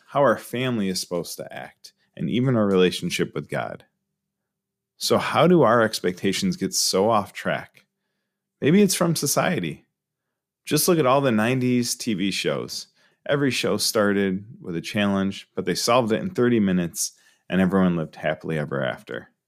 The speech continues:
Or, growing up, we were told, "Oh, you'll understand when you are older," which conditioned us to believe that we would experience enlightenment when we were older. Then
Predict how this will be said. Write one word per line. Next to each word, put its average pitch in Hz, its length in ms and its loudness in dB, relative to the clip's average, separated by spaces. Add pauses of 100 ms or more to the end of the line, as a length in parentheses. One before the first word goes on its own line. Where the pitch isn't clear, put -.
(800)
Or, 123 460 4
growing 110 320 6
up, 113 160 0
we 107 80 2
were 101 140 2
told, 98 420 0 (420)
"Oh, 113 220 4
you'll 110 240 4
understand 107 640 0
when 87 100 0
you 90 120 0
are 85 120 2
older," 65 460 -4 (440)
which - 200 -6
conditioned 104 480 2
us 87 260 -2
to - 120 -12
believe 92 420 2
that - 120 -8
we 120 120 -2
would 131 100 2
experience 101 560 -4
enlightenment 90 640 -6
when 80 140 -16
we 80 100 -10
were 76 140 -8
older. 67 380 -10 (1400)
Then 143 560 2